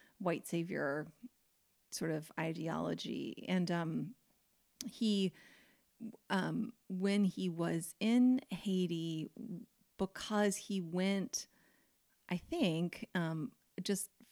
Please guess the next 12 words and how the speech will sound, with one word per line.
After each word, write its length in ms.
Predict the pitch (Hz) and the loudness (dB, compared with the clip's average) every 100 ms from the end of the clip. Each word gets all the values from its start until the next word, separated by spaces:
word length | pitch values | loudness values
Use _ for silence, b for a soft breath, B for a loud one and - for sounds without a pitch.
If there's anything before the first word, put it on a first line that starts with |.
| - | -10
for 160 | - 185 | -2 2
the 100 | 165 | 4
sheer 360 | - 190 170 | 4 4 2
love 400 | 160 156 165 165 | 0 0 0 2
of 160 | 165 165 | 0 0
the 100 | 160 | 0
Haitian 380 | 165 170 - 160 | 0 -2 -2 -4
people, 460 | - 254 190 175 | 0 -2 2 0
then 160 | 170 165 | 2 0
he 140 | 180 | 0
didn't 360 | 180 226 214 - B B B - 165 | 2 4 4 0 B B B -10 2
go 640 | 190 180 180 170 165 156 | 4 4 4 2 0 -2